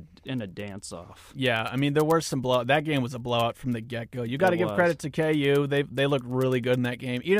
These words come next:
Speaker 2: if it's sixteen seed, you know, it's still i-,
Speaker 1: Yeah.
Speaker 2: impressive to come out there. We've seen a lot of top teams really
Speaker 1: And
Speaker 2: struggle.
Speaker 1: And for some of these teams, like the fourteen through the sixteens,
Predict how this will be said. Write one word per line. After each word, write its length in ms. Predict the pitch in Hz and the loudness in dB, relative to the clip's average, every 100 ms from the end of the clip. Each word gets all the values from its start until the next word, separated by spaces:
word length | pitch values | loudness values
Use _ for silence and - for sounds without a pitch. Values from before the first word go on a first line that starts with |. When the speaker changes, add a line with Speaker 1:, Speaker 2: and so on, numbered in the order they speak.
| 196 | 2
Speaker 2:
if 20 | |
it's 120 | 160 | -2
sixteen 440 | - 147 - 131 | -4 -6 -6 -8
seed, 280 | 127 98 82 92 | -8 -12 -18 -16
you 100 | 104 | -14
know, 180 | 98 | -10
it's 160 | 104 143 | -8 -4
still 300 | - 170 156 - | 4 4 4 -4
i-, 100 | 139 | 0
Speaker 1:
Yeah. 140 | 147 135 | 2 2
Speaker 2:
impressive 320 | 135 139 120 | 0 -2 -6
to 80 | 120 | -4
come 160 | 127 | -2
out 200 | 123 127 | -2 -2
there. 120 | 123 | -4
We've 160 | 120 147 | -4 -4
seen 200 | - 190 | -4 -2
a 60 | 160 | 2
lot 200 | 135 139 | 4 2
of 100 | 131 | 0
top 240 | 135 127 | -4 -4
teams 260 | 139 127 120 | -2 -2 0
really 140 | 175 | 2
Speaker 1:
And 60 | 170 | 2
Speaker 2:
struggle. 500 | 156 120 123 85 120 _ _ _ _ - | 0 -4 -6 -10 -14 _ _ _ _ -2
Speaker 1:
And 400 | 170 175 165 165 - - - - _ - | 2 2 2 0 -6 -20 -20 -20 _ 2
for 180 | 180 | 4
some 240 | 170 202 233 | 4 4 4
of 80 | 175 | 2
these 140 | 147 | 0
teams, 320 | 185 180 143 | 0 0 0
like 140 | 131 117 | -2 -4
the 80 | 120 | -2
fourteen 500 | 170 175 - 170 160 | 0 2 0 -2 -2
through 140 | 139 | -4
the 80 | 117 | -6
sixteens, 720 | - 165 - 180 185 190 - | -4 -6 -4 -2 0 -2 -4